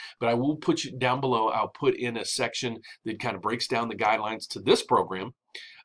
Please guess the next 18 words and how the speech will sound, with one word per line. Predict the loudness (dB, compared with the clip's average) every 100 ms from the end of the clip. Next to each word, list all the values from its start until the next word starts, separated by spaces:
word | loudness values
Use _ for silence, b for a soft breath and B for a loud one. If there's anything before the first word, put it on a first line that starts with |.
| 0
I'll | 2 4
have | 2 2
a |
link | 2 0 -2
to | -2 0
you | 0 0
so | -2 -4
you | -4
can | -6
apply | -4 2 4
online, | 4 2 2 0 -2 -2
uh, |
online | -2 0 -2 -2 -2 -2 -4 -6
directly | 0 0 2 -2
if | -4
you | -8
want | -4 -4 0
to. | 2 2